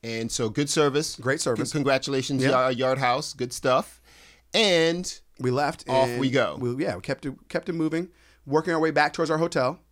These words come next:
Speaker 1: 'Cause we have dinner plans.
Speaker 2: Yes. Um, and we're, and Mom's like, "Hey, can you just, let's push back ten." So I make the plans. I see if we could change the reservation.
Speaker 1: Mm-hmm.
Speaker 2: Keep the reservation, but change it for a later time.
Speaker 1: Yes.
Speaker 2: So we make the later time so we can hang, have some more time with our boy Ryan.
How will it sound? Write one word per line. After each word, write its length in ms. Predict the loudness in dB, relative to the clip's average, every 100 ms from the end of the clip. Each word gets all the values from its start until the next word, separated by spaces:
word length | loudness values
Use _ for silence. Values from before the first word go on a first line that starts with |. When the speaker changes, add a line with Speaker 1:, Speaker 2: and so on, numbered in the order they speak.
| -18
Speaker 1:
'Cause 160 | -12
we 100 | -6
have 160 | -6 -6
dinner 220 | -8 -10
plans. 200 | -12 -8
Speaker 2:
Yes. 440 | -6 -6 -8 -8 -10 -8
Um, 520 | -6 -6 -8 -12 -16 _ _ _ _ _ -16
and 240 | -14 -12
we're, 60 | -14
and 320 | -14 -16 -16 -14
Mom's 240 | -12 -10
like, 100 | -12
"Hey, 120 | -12 -12
can 120 | -14
you 60 |
just, 100 | -16 -20 _ -16
let's 140 | -16
push 160 | -14 -10
back 160 | -10
ten." 200 | -10 -12
So 120 | -10 -8
I 60 |
make 200 | -8 -10
the 80 | -14
plans. 320 | -14 -14 -12
I 120 | -12 -10
see 140 | -10
if 60 | -10
we 60 |
could 120 | -10
change 200 | -8 -8
the 60 | -10
reservation. 360 | -10 -12 -14 -14
Speaker 1:
Mm-hmm. 300 | -12 -10 -8 0
Speaker 2:
Keep 160 | 2
the 60 | 4
reservation, 300 | 2 -2 -4
but 80 | -6
change 180 | -6
it 40 | -4
for 80 | -2
a 40 |
later 160 | -2 -4
time. 280 | -10 -12 -16 -10
Speaker 1:
Yes. 240 | -10 -10
Speaker 2:
So 220 | -8 0
we 40 | 2
make 120 | 4
the 60 | 4
later 180 | 4 4
time 200 | 0 0
so 60 | -2
we 60 |
can 80 | -4
hang, 260 | -4 -4 -6
have 120 | -6 -6
some 200 | -4 -4
more 100 | -4
time 180 | -6
with 80 | -6
our 60 | -6
boy 160 | -4 -6
Ryan. 320 | -8 -10